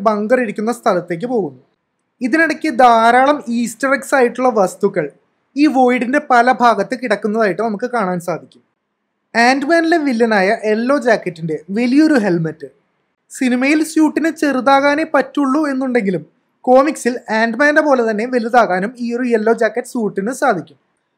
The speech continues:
ചിലപ്പോൾ അതാകാം ഇത്ര വലിയൊരു ഹെൽമെറ്റ് അവിടെ വരാൻ കാരണം. അല്ലെങ്കിൽ ഒരുപക്ഷെ ആന്റ്മാൻ ഫസ്റ്റ് മൂവിയിൽ ചെറുതായി പോയ യെല്ലോ ജാക്കറ്റിന്റെ ഹെൽമെറ്റ് ഒരുപക്ഷെ ഈ വോയിഡിൽ വന്ന് പെട്ടതാകാനും സാധ്യതയുണ്ട്. ക്വാണ്ടം റിലത്തിലൂടെ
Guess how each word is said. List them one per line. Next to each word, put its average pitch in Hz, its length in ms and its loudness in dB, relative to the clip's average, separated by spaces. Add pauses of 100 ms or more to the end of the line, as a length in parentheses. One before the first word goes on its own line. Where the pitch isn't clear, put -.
(240)
ചിലപ്പോൾ 262 360 2 (180)
അതാകാം 285 420 4 (180)
ഇത്ര 247 160 -4 (140)
വലിയൊരു 269 460 0
ഹെൽമെറ്റ് 214 460 -2
അവിടെ 233 220 2
വരാൻ 214 220 2 (100)
കാരണം. 180 280 -2 (560)
അല്ലെങ്കിൽ 233 420 2 (100)
ഒരുപക്ഷെ 294 400 0 (240)
ആന്റ്മാൻ 240 380 0 (120)
ഫസ്റ്റ് 240 460 -2
മൂവിയിൽ 226 320 -2 (100)
ചെറുതായി 247 520 2
പോയ 233 140 2 (180)
യെല്ലോ 208 240 2 (100)
ജാക്കറ്റിന്റെ 240 520 -4
ഹെൽമെറ്റ് 180 380 -4 (380)
ഒരുപക്ഷെ 262 340 0 (160)
ഈ 269 40 0 (140)
വോയിഡിൽ 247 460 0
വന്ന് 220 240 -2
പെട്ടതാകാനും 185 680 -2
സാധ്യതയുണ്ട്. 185 540 -2 (520)
ക്വാണ്ടം 226 480 4
റിലത്തിലൂടെ 294 500 2